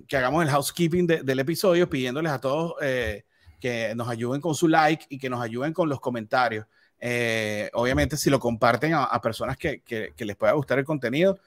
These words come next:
también lo agradecemos muchísimo, pero yo creo que con un, un pequeño comentario, eh,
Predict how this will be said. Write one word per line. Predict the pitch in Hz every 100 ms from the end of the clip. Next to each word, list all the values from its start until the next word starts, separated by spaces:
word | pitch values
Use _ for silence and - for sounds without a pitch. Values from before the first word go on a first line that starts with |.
| - - -
también | 123 120 123
lo | 143
agradecemos | 170 139 151
muchísimo, | 170 160 165 196 170
pero | 143
yo | 143
creo | 139 175
que | 170
con | 143 143
un, | 143 -
un | 160
pequeño | 151 190 190
comentario, | 190 170 131 180 185 202 202 - -
eh, | - 139 131 123 120 113 110 104